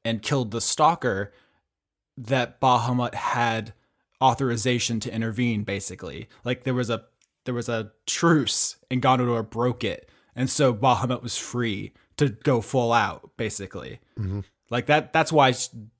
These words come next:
Speaker 1: Zora wasn't just nuking everyone throughout the whole campaign. It's just because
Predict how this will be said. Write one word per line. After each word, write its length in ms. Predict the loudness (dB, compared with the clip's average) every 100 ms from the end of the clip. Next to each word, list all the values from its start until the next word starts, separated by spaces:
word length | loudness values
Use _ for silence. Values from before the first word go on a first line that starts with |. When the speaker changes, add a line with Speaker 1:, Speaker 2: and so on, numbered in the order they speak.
| -12
Speaker 1:
Zora 360 | -2 2 2
wasn't 260 | 0 0 -4
just 200 | -4 -4
nuking 420 | 0 0 0 -2
everyone 360 | -2 -2 -2 -2
throughout 240 | -2 -4
the 60 | -4
whole 120 | -6
campaign. 720 | -6 -8 -6 -4 -4 -4 -10 -14 -20 _
It's 120 | -8
just 60 | -6
because 460 | -6 -4 -4 -4